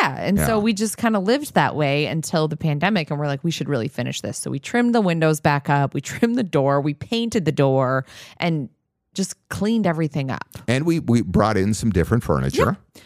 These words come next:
Speaker 1: And it looked
Speaker 2: S-,
Speaker 1: great.
Speaker 2: hung some different stuff in the walls.
Speaker 1: But that was three years ago.
Speaker 2: Yeah, right. And, and, and, and it was kind of a hasty thing during the pandemic.
Speaker 1: Yep.
Speaker 2: G-,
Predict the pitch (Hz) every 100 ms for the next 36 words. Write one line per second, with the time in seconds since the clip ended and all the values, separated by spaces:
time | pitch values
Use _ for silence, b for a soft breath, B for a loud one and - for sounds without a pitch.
0 | B B 262 277 214 - - 302 381 247
1 | 107 92 95 113 110 127 110 92 110 -
2 | - - 101 85 98 107 64 57 67 -
3 | - _ _ - 196 196 202 180 208 -
4 | - - _ _ _ _ _ _ _ _
5 | _ - 180 185 175 165 311 156 - 76
6 | - 113 - 196 80 - 143 160 180 185
7 | - 214 - 190 233 220 147 196 175 147
8 | 104 113 143 - 127 113 110 110 110 104
9 | 95 120 131 107 110 104 98 101 98 98
10 | 98